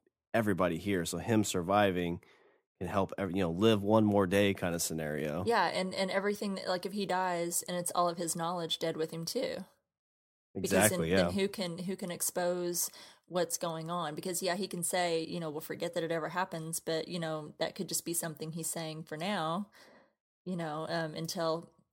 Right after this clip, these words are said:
Speaker 2: he feels maybe things quiet down, and then
Speaker 1: Do you
Speaker 2: he can
Speaker 1: think,
Speaker 2: use that power or that
Speaker 1: do you think
Speaker 2: knowledge.
Speaker 1: there, do you think there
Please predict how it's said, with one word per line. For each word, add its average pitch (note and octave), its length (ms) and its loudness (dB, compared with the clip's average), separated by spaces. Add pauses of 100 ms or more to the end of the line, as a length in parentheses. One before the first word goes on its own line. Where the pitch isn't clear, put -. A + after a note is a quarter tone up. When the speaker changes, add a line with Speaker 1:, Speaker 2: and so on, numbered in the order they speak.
Speaker 2:
he F3+ 200 -6
feels E3 340 -2
maybe E3 200 -4
things D#3+ 240 -10
quiet - 360 -6
down, D#3+ 500 -6 (540)
and D#3+ 180 -8
then D#3+ 80 -6
Speaker 1:
Do B2+ 80 6
you C#3 60 10
Speaker 2:
he - 20 4
can F3+ 180 6
Speaker 1:
think, D#3 80 -6
Speaker 2:
use D#3+ 120 -6
that - 140 -6
power - 500 -6
or E3 80 -10
that D#3+ 160 -6 (140)
Speaker 1:
do B2+ 80 6
you C#3 60 8
think D#3+ 200 8
Speaker 2:
knowledge. - 20 -8
Speaker 1:
there, C3+ 280 8 (320)
do B2+ 80 4
you C#3 80 8
think E3 200 6
there D#3 140 8